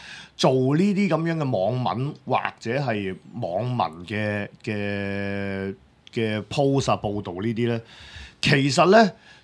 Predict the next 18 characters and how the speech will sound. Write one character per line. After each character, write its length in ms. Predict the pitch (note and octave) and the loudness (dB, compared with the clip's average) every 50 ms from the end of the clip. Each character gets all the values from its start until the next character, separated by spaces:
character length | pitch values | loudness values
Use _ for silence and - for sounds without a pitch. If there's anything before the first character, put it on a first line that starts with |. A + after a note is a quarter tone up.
| _ | _
總 280 | - - C3+ E3 A3 A#3 | -4 -2 0 2 2 2
之 200 | - G#3+ B3 A#3 | 2 4 4 6
你 160 | G3+ E3 D#3 | 6 6 4
加 360 | D3+ - F#3+ E3+ F3+ F#3+ G3 F#3 | 6 6 8 10 12 12 10 10
返 300 | E3+ F3+ D#3 F3 F3+ D#3 | 8 6 4 4 2 0
句 80 | C3 C3+ | 0 0
網 480 | C3 B2 B2 A2+ F2+ F2+ F#2+ G#2 A#2 | 0 0 0 0 0 -2 -2 -4 -6
傳 360 | A#2 - - - F2 E2+ F2+ | -8 -8 -10 -10 -12 -10 -6
啊、 200 | G#2+ A2 G#2+ A2 | -4 -2 -2 -2
網 240 | A2 G#2 G2+ F#2 F#2+ | -2 -2 -2 -2 -2
民 100 | A2+ A2+ F#2 E2 E2+ | -2 -4 -6 -6 -8
傳 260 | E2 - - F2+ E2+ G2 | -10 -12 -12 -10 -8 -8
啊， 140 | F#2+ F#2+ F#2 | -8 -8 -6
佢 100 | - B2 | -4 -2
哋 100 | A#2 A#2+ | -2 0
就 80 | G#2 G#2 | -2 -2
免 280 | F#2 F#2+ F2+ F2+ G2 | -6 -8 -10 -10 -6
責 140 | G2 - F#2 | -4 -4 -4